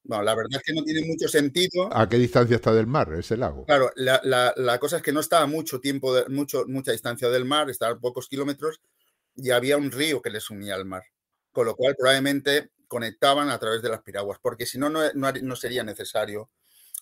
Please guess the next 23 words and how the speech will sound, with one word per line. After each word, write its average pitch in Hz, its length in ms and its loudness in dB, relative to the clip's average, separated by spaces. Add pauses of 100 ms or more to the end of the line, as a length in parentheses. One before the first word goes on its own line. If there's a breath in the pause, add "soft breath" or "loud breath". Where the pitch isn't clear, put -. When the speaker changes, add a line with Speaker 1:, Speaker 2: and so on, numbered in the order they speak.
Speaker 1:
eh, 107 400 0
esas 110 240 -8
piraguas 117 400 2
en 107 80 -12
un 107 160 -10
lago 104 340 0
como 95 300 -6
el 92 80 -10
Brachan. 92 540 -12
Speaker 2:
Claro, 87 300 -4
o 123 100 -2
sea 113 120 0
que 92 60 -2
de 92 100 0
alguna 104 280 -2
manera 120 360 6
lo 127 120 8
utilizaban 123 580 4
como 120 220 -2
si 98 80 -6
fuera 113 180 2
un 104 160 -4
puerto 107 400 0